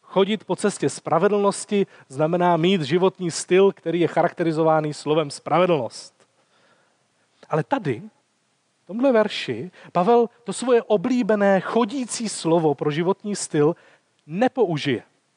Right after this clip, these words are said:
Není tam. Místo toho zvolí slovo, které patří spíš do řeckého ranku myšlení. To, co máme přeloženo jako veďte život,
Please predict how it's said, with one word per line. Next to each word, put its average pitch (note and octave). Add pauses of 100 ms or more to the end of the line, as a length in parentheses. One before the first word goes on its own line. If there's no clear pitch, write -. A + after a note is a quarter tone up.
(100)
Není B3+
tam. B2+ (760)
Místo A3
toho G#3 (200)
zvolí A3
slovo, C#3 (180)
které A3 (200)
patří A3
spíš F#3+
do F#3+ (180)
řeckého F3+ (100)
ranku D#3
myšlení. C3 (1040)
To, A3
co -
máme A#3+
přeloženo A3
jako G3 (240)
veďte F#3
život, D#3